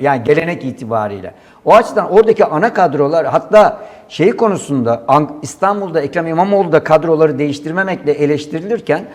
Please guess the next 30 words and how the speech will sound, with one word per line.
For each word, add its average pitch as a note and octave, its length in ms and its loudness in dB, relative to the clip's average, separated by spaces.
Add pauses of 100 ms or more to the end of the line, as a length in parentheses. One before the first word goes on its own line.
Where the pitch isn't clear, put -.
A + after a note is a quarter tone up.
(260)
Ankara'da F3+ 580 2
eski D3+ 380 -4
ak F#3+ 220 -2
Parti G#3+ 280 0
kadrolarını D#3 580 0
Mansur D#3+ 420 0
Bey'in C#3+ 280 -4
özellikle D3 440 0
milliyetçi D3+ 540 -4 (200)
geçmiş C3+ 340 -4
kadroları D#3+ 520 0
koruduğuna G3 440 -4
yönelik A#3 320 -2
ona A#3 160 -2
da C#4 180 0 (260)
eleştiriler B2 540 0
var. G2+ 160 -4 (320)
Ama G#3 180 4
medyanın A#3+ 460 2
merkezi G3+ 440 2
burası F#3+ 320 0
olduğu D#3+ 180 0
için E3 240 -8
biz C3+ 140 -10
burada D3 220 -2
daha C#3 200 0
çok - 260 -8
duyuyoruz. G#2 460 -10 (120)
Daha, C3+ 300 2
çünkü G#3 400 -2